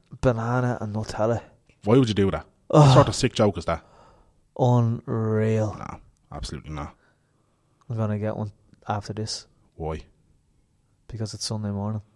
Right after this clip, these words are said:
Speaker 2: Yeah, but, like,
Speaker 1: <laughs> I'm
Speaker 2: why?
Speaker 1: only joking.
Speaker 2: I'd sooner go to News Cafe in Black Rock and get a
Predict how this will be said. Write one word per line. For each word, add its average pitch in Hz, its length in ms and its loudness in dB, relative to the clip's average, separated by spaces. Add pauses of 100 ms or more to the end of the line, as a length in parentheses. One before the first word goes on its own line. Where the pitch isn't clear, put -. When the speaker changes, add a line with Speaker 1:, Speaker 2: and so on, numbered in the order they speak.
(320)
Speaker 2:
Yeah, 78 120 -10
but, - 160 -12
like, 82 140 -8
Speaker 1:
<laughs> - 20 -6
I'm - 60 -8
Speaker 2:
why? - 140 10
Speaker 1:
only 170 240 4
joking. 135 340 0 (600)
Speaker 2:
I'd 87 120 -4
sooner 90 240 -2
go 85 160 0
to 85 120 -10
News 80 200 -4
Cafe 80 380 -2
in 82 100 -8
Black 78 240 -4
Rock 78 180 -4
and 85 80 -10
get 78 100 -4
a 73 80 -6